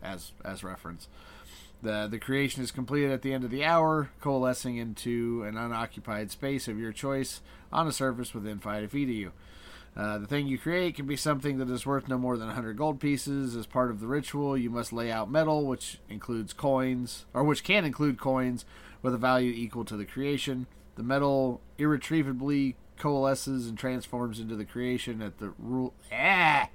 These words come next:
<laughs> into the creation at the ritual's end, magically forming even non-metal parts of the creation. The ritual, ritual can create an exact duplicate of a non-magical item that contains metal, such as a copy of a key if you possess the original during the ritual."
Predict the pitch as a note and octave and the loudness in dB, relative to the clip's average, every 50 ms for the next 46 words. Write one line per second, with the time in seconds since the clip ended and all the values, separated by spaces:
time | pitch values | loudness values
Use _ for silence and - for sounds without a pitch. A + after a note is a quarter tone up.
0 | - - - - - - - - - - - A3+ F#3 E3+ - A3 A3 A3+ G#3 F3 | -16 -18 -18 -18 -20 -20 -6 0 6 8 8 8 8 6 6 6 6 6 6 4
1 | F3 D#3 - D#3 D3+ D#3+ G3 G#3+ G#3 - - G#3+ G3+ G3 E3 D#3 D#3+ D#3 - D3+ | 4 4 4 2 6 8 8 8 8 8 6 6 4 6 8 6 6 6 6 4
2 | C#3+ D3+ F3 D#3+ - - - F#3+ F3+ F#3 F#3 F3+ D#3+ - F3+ - C3+ E3+ F3 D#3 | 6 6 4 6 4 4 4 6 6 8 8 6 6 4 0 4 6 6 8 6
3 | C#3 C3+ D3 D#3+ D3+ D3 - - - - - - - - - C3 C#3 F3 G3 E3+ | 6 4 2 2 2 2 -2 -8 -16 -16 -16 -16 -18 -10 0 2 6 6 8 6
4 | D3+ F3+ F3 - E3+ E3+ E3 D#3 - - E3 E3+ E3+ E3 D#3 D#3+ D#3+ D#3 D3 - | 6 2 2 4 6 6 6 4 4 4 6 6 6 6 6 4 4 2 2 0
5 | D#3 E3 D#3 D3+ D#3+ C#3 C#3+ D3+ D#3 D#3 D#3 D3+ D3 D3+ D3+ D3+ C3 - C#3+ C3+ | 0 2 2 2 2 4 6 6 6 6 6 4 4 4 4 2 2 4 4 6
6 | C3+ C3+ B2+ - - - - C3 C3 A#2 A#2 B2 A#2+ - - B2+ C3 D3+ D#3+ D3+ | 6 6 4 0 -4 -2 0 0 0 0 0 -2 -2 0 0 2 4 6 6 4
7 | C#3+ - C3 G#2+ G2+ - - - - - - - A#2+ C3 C#3+ C3+ - D3 C3+ C3+ | 4 2 -2 -2 -4 -8 -12 -16 -16 -10 -4 0 2 2 2 4 4 4 4 4
8 | C3 B2 - D3+ E3+ G#3 - - G3 G3+ G3+ F3 - D#3 C3 - - D3 D3+ D#3 | 2 0 0 2 2 4 4 4 2 4 2 2 0 -2 -4 -2 0 0 2 2
9 | D#3 D3 B2 B2+ B2 A2+ B2+ C3+ C3+ B2+ - C#3+ C#3 B2+ C3 B2+ A#2+ - C#3 C3 | 0 0 0 -2 -2 0 2 2 2 2 0 -2 -2 0 -2 -4 -2 0 0 0
10 | A#2+ A2+ A2 A2 A2+ A2+ A#2 A2+ A2+ A2+ A2+ G#2+ G#2+ A#2 B2+ C#3 D#3 D#3 D3 C3+ | 0 0 -2 -2 -2 -2 -2 -2 -4 -6 -6 -8 -2 0 2 2 2 2 2 0
11 | C3 B2+ - D3 A#2 C3+ C3 C3 B2 B2+ D3 D#3 D#3 D3+ D3 C3 C#3+ C3+ A#2+ - | -2 -4 -4 -6 -4 -2 -2 -2 -2 -2 0 0 2 2 0 0 -2 -4 -4 -4
12 | C3+ C3 C3 - - C3 B2 A#2 C#3 C3 C3 A#2+ B2 - - - D3 C#3 C3+ C3 | -4 -4 -4 -2 0 0 0 2 0 -2 -4 -4 -6 -10 -4 -2 0 2 2 2
13 | B2 B2 A#2+ A2 G#2+ A#2 G2+ A2 G#2+ G#2+ - - G#2+ G#2+ G#2+ G2+ G2 - A2 G#2+ | 0 -2 -4 -6 -6 -6 -6 -4 -6 -6 -6 -4 -4 -4 -4 -4 -6 -8 -6 -6
14 | G#2+ G2+ G2 F#2+ F#2+ G2+ G2+ G#2+ C3+ C#3+ - - G#2+ F2 | -6 -4 -6 -6 -6 -6 -4 -2 -2 -2 -2 -4 -6 -8